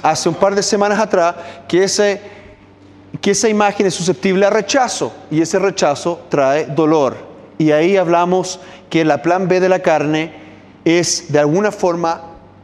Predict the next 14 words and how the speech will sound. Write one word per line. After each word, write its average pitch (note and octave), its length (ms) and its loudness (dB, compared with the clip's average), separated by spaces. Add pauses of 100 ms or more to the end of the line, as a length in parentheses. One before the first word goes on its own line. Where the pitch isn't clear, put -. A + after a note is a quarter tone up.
(120)
controlar D#3 920 0
ese C#3 240 -4
dolor. A#2 340 -2 (400)
Lo C3+ 140 -2
vimos, G#3+ 440 0
hicimos E3 340 -2
el D#3+ 100 0
taller. C3+ 380 0 (840)
¿No B2+ 60 -6
es A#2+ 60 -10
cierto? F3 440 -2 (400)
¿Sí? C4 320 -6 (160)
Estamos C3+ 320 -6
bien. G#2+ 160 -10